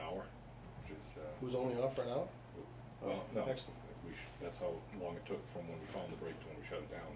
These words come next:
Speaker 1: was an hour response and, and calls.
Speaker 2: Great.
Speaker 1: It was
Speaker 2: Wow.
Speaker 1: off for, it was off for a few hours, unfortunately.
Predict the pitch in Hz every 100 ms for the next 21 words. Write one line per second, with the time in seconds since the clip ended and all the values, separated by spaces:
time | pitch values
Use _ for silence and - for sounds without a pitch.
0 | - - 78 82 80 - - - - 87
1 | - 82 78 - - - - - - -
2 | - - - 120 143 - - - 90 98
3 | 113 87 92 - - 101 104 127 - -
4 | - - - - - - - - -